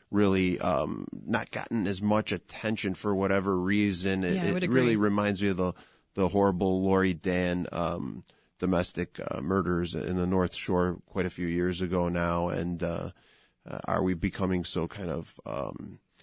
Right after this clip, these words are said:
Speaker 1: im-, in-, immune to, to reacting to these sorts of things
Speaker 2: Mm-hmm.
Speaker 1: when we have so much violence, you know, in our society? I don't know.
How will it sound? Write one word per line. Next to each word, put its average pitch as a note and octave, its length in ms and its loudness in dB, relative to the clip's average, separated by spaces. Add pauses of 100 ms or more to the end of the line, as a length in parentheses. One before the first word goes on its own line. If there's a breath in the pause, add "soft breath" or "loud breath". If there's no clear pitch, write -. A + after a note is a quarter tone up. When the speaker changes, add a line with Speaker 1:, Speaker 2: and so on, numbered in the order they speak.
(500 soft breath)
Speaker 1:
im-, F#2+ 300 2
in-, - 200 -4 (140)
immune G2+ 500 4
to, F2+ 240 0
to F#2+ 140 -6
reacting F#2 540 0
to - 140 -18
these - 200 -10
sorts - 320 -10
of - 80 -14
things F3+ 340 -2
Speaker 2:
Mm-hmm. G#3 100 2
Speaker 1:
when - 100 -6
we F#2 120 -6
have - 140 -8
so - 140 -8
much - 220 -8
violence, - 800 -8 (100)
you - 140 -20
know, - 80 -16 (120)
in F2 60 -4
our - 120 -6
society? - 600 -6
I G2 100 -10
don't - 140 -8
know. G2 120 -14